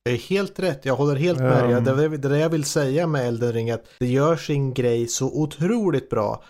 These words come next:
Speaker 1: att folk inte tänker på de här små problemen. Men jag vill fortfarande poängtera att de
Speaker 2: Mm.
Speaker 1: problemen finns där.
Speaker 2: Absolut.
Speaker 1: Att de gör ju inte saken bättre att det är gjort på så sätt.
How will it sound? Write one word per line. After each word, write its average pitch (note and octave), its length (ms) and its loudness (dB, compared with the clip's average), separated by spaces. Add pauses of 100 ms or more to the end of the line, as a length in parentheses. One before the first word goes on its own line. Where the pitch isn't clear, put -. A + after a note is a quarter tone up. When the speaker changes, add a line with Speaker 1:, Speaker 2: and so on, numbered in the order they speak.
(200)
Speaker 1:
att - 180 -2
folk B2+ 360 0
inte - 280 -4
tänker D#3+ 440 -2
på C3+ 120 -4
de A#2+ 160 0
här A2 160 -2
små A2+ 200 -6
problemen. B2+ 640 -2 (260)
Men C3+ 120 0
jag C#3 60 2
vill D3 120 2
fortfarande D3 380 0
poängtera F3 600 0
att C3+ 100 -4
de C3 140 0
Speaker 2:
Mm. C3 80 0
Speaker 1:
problemen B2 420 2
finns F3 520 -2
där. - 340 -6
Speaker 2:
Absolut. C3 360 -2 (100)
Speaker 1:
Att C3+ 60 -4
de C#3+ 160 2
gör D3+ 100 4
ju D#3+ 100 0
inte D3+ 260 -6
saken D3+ 500 -2
bättre C#3+ 540 -2
att - 220 -6
det B2+ 80 0
är A2+ 40 0
gjort A2 260 -4
på A2 80 -4
så G2+ 240 -2
sätt. - 480 -8